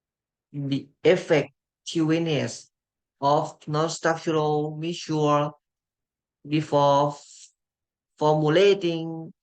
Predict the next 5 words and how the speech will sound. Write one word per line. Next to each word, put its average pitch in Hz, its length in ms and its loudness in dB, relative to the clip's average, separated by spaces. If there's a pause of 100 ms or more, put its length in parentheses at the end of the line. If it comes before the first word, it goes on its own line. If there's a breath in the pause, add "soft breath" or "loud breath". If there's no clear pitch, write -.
(200)
flood 123 240 -6 (840)
mitigation 160 1040 -2 (2000)
strategies. 160 1300 -2 (2750)
That's 165 260 -2
been 170 840 -2